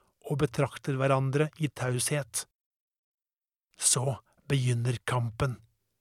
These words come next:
Alexander sender først av sted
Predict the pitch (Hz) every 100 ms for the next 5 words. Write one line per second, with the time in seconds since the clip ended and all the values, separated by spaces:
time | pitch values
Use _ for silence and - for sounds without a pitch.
0 | _ _ _ _ _ _ _ _ _ _
1 | - 131 123 - 131 113 127 180 - _
2 | - - 127 120 - 170 - - 151 -
3 | - 147 170